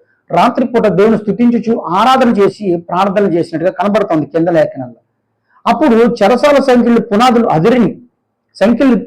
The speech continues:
ఊడిపోయి ఇవన్నీ కూడా జరిగినప్పుడు అక్కడ ఉన్నటువంటి ఖైదీలందరూ కూడా విశేష ధైర్యం తెచ్చుకున్నారు. వీళ్ళ దేవుడు గొప్ప దేవుడు అని చెప్పి విశ్వసించి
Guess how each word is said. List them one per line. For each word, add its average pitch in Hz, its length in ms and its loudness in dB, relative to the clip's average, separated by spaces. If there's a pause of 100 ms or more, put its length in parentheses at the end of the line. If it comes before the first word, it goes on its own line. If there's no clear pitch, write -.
(340)
ఊడిపోయి 262 640 2 (380)
ఇవన్నీ 240 320 4
కూడా 277 240 2
జరిగినప్పుడు 233 540 2
అక్కడ 185 220 0
ఉన్నటువంటి 254 360 2
ఖైదీలందరూ 254 680 4
కూడా 214 240 4
విశేష 208 500 -2
ధైర్యం 254 200 2
తెచ్చుకున్నారు. 220 500 0 (520)
వీళ్ళ 226 280 4
దేవుడు 233 460 4
గొప్ప - 160 0
దేవుడు 196 560 2
అని 170 100 0
చెప్పి 202 240 -2
విశ్వసించి 170 840 -2